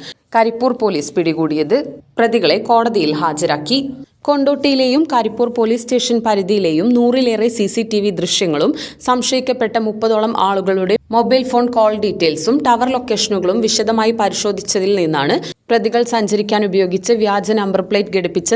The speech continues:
നീല സ്വിഫ്റ്റ് കാറിന്റെ ആർ സി ഓണറെ കണ്ടെത്തുകയും തുടർന്ന് കാർ വാടകയ്ക്കെടുത്ത ആളുകളെയും കാറിന്റെ ജി പി എസും പരിശോധിച്ചും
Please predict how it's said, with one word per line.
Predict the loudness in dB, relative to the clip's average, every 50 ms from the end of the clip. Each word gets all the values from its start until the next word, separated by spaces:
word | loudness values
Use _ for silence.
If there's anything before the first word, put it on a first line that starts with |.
| 2 2
നീല | 0 0 0 -2 -2 -2
സ്വിഫ്റ്റ് | -4 -4 -4 -4 -4 0
കാറിന്റെ | 0 0 2 0 0 0 0 0 0 -2 -6 -14 -8 -4 0 2
ആർ | 2 0 0 0
സി | 0 0 2 0
ഓണറെ | 0 0 -2 -2 -2 -2 -2
കണ്ടെത്തുകയും | -2 0 -2 -2 -2 -2 -2 0 0 0 0 0 -2 -4 -8 -10 -4 0
തുടർന്ന് | 0 2 2 2 2 2 0 0 2 2
കാർ | 2 2 2 2 0
വാടകയ്ക്കെടുത്ത | 0 0 0 0 -2 -4 -4 -2 -2 -2 -2 -2 -2 0 0 0
ആളുകളെയും | 0 -2 -2 0 0 0 0 0 0 -2 -2 -2 -2
കാറിന്റെ | 0 0 0 0 0 0 -2 -2 -2
ജി | -2 -4 -2 -2
പി | -2 -2 0
എസും | 0 0 0 0 0
പരിശോധിച്ചും | 0 -2 -2 -2 0 0 -2 -2 -4 -4 -2 -2 -2